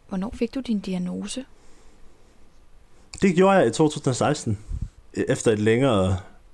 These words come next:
Speaker 2: øh, hvad hedder det, diagnosticeringsforløb.
Speaker 1: Ja. Var det en, en barsk proces at blive diagnosticeret?
Speaker 2: Helt klart.
Speaker 1: Ja.
Speaker 2: Helt klart. Det var enormt hårdt, øh, fordi at jeg havde det enormt svært, øh,
Speaker 1: Mhm.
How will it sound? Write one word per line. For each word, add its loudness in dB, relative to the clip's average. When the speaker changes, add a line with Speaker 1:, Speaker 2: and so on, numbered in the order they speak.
Speaker 2:
øh, 0
hvad -4
hedder 2
det, -6
diagnosticeringsforløb. 0
Speaker 1:
Ja. -8
Var -2
det -4
en, -8
en -6
barsk -4
proces -4
at -6
blive -4
diagnosticeret? -8
Speaker 2:
Helt 2
klart. -2
Speaker 1:
Ja. 0
Speaker 2:
Helt 4
klart. 2
Det 4
var 4
enormt 4
hårdt, 2
øh, 2
fordi 2
at 2
jeg 4
havde 4
det 2
enormt 2
svært, 2
øh, 0
Speaker 1:
Mhm. -2